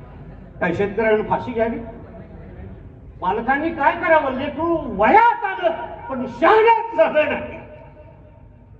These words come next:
शहाणं होणं ही वेगळी संकल्पना आहे. बुद्धीच्या पातळीवर शहाणं झालं का? वागणुकीच्या पातळीवर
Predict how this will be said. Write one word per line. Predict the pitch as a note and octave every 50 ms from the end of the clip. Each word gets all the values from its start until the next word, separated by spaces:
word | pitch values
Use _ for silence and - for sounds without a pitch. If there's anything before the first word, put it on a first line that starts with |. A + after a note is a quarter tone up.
| - - - - - - - - - - - - - - - - - - - - - - - -
शहाणं | - - G#3+ B3+ D4 D4+
होणं | C4+ C4+ C#4 B3+ B3+ A#3+
ही | A3 A#3+ A#3+ A#3+
वेगळी | A#3+ A3+ A#3 A#3+ B3 -
संकल्पना | A#3 G#3+ G#3 G3+ G3+ G3 F#3 F#3+ F#3+ F3+ F3
आहे. | E3 - - - - - - - - - - - - - - - - - - - - - - - - - - - - -
बुद्धीच्या | G#3+ G#3+ - - - G#4 F#4 G4 F#4+ F4+
पातळीवर | - E4+ E4 D#4+ E4+ E4 D#4+ E4 D#4+ D#4+ C4 -
शहाणं | C#4 B3+ A#3+ C#4+ C#4+ C#4
झालं | B3 A3+ A#3 C4 C4+ C4
का? | - C4 C4 C#4+ - - - - - - - - - - - - - - - - - - -
वागणुकीच्या | A#2+ - - - B3 F#4 G#4+ A4+ G4+ A4 G#4+ G4 G#4+ G#4+ F#4+
पातळीवर | F#4+ F#4 F4 E4 D#4+ E4+ E4+ E4+ E4 D#4+ E4 E4